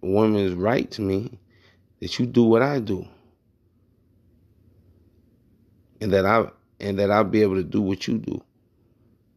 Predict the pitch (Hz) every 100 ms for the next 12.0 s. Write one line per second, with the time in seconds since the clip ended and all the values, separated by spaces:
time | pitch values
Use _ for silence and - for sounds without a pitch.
0 | _ _ _ _ _ _ _ _ _ _
1 | _ _ _ _ _ _ _ _ _ _
2 | _ - - - _ _ _ _ _ _
3 | _ _ _ _ - 98 95 - _ _
4 | - - 98 85 - 123 127 104 78 -
5 | - - - - - - - 113 92 92
6 | 117 120 - 110 - - 127 - 107 104
7 | 107 98 - - - _ _ _ _ _
8 | _ _ 92 92 95 113 113 101 104 117
9 | 98 95 - _ _ _ _ _ _ _
10 | _ _ _ _ _ _ _ _ - -
11 | - - 98 87 - 107 113 98 92 -